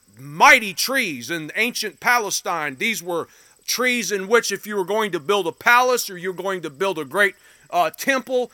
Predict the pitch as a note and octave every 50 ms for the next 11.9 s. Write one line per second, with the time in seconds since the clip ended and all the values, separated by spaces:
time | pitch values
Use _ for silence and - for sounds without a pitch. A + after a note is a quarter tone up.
0 | _ _ _ C#3 G3 G#3 G#3 F#3+ F3+ C3 - - A#3+ C#4 C#4+ B3 F#3 F#3 D#3+ -
1 | - F#3 G3 F3+ E3+ D3 B2 D3 F#3+ A#3 A#3 A#3 A#3+ - _ - F#3+ F3+ D3 C3+
2 | D3+ F3+ G#3 A#3+ A#3+ A3 G3 G3 F#3 C#3+ - G#3+ A#3+ A#3+ G#3 F#3+ F#3 F#3 F3 D3+
3 | - A#3 B3+ C4 A3 F3+ E3+ - - - D#3+ C3+ - - B3 B3 A3+ G3+ E3 B2+
4 | D3+ D3 D3 G3 A3+ A#3+ F#3+ F3+ D#3 C3+ B2 A2+ G2+ - _ - _ _ - D3+
5 | D3+ C#3+ D3 G#3 A#3+ A#3 F#3+ E3 F3 E3 D#3 - E3+ D3 B2 A#2 G3 B3 B3+ F3+
6 | E3 D3+ C#3+ C3+ - - - F3 D3 B2 G#2+ G#2+ F#2+ F2+ E2+ _ _ _ _ _
7 | _ _ _ _ _ _ _ _ _ _ _ _ _ _ _ _ _ _ _ _
8 | _ _ _ _ _ D#3 E3+ F#3 F#3 F#3+ F3+ D3+ G#3 A3 A3 G3 - - - -
9 | B3 B3+ C4 B3 G#3 G3+ F#3 - - - B3 B3+ B3+ F#3+ F#3 G3 F#3 F3+ A3 B3
10 | A#3+ A3+ F3+ B2+ G2+ - F#3+ A#3 C#4 C4 - - - D#3 F#3 G3+ F#3 C3+ C#3+ F#3
11 | G3 G3 F#3 E3+ E3+ C#3+ - - - G#3 F#3+ D#3+ C#3 B2 G#2+ G2+ G2+ -